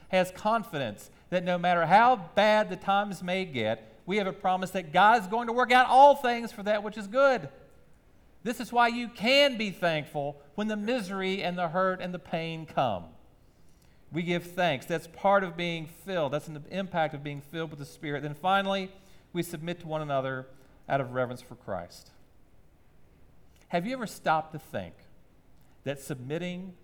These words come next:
to someone else is actually a very virtuous thing to do?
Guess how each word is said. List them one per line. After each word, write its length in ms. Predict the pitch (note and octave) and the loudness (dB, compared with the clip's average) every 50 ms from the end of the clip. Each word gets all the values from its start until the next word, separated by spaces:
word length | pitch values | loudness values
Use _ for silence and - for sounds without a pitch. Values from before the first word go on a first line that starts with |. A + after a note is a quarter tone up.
| - - - | -20 -18 -14
to 80 | - D3+ | -14 -14
someone 500 | - - - E3 D3+ D3+ D3 D3 D3+ D#3+ | -12 -8 -8 -8 -8 -8 -8 -10 -10 -10
else 500 | - - G2 F2+ F2+ F2+ - - - - - - - - - - _ - - - - _ _ - - _ - - - _ - | -8 -8 -6 -6 -8 -10 -14 -18 -20 -20 -20 -20 -20 -20 -20 -20 _ -20 -20 -20 -20 _ _ -20 -20 _ -20 -20 -20 _ -12
is 120 | C3 B2+ | -10 -6
actually 380 | - - D3 D3+ C#3+ - - C#3+ | -4 -2 -2 -2 -4 -6 -8 -8
a 80 | A#2 | -8
very 540 | A2 G#2+ A2+ B2 B2+ C3+ C3+ C#3+ C#3+ C#3 C3+ C3 - G#2 G#2 | -8 -10 -10 -10 -8 -8 -8 -10 -10 -12 -14 -16 -18 -14 -12
virtuous 560 | A#2+ B2 B2 B2 - C3 B2 B2+ - - - _ _ - | -10 -10 -10 -12 -16 -16 -16 -16 -18 -20 -20 _ _ -14
thing 180 | C3+ B2 B2+ B2+ | -14 -12 -12 -14
to 100 | - C3 | -16 -16
do? 240 | B2 C3 C#3 C#3 | -16 -16 -16 -16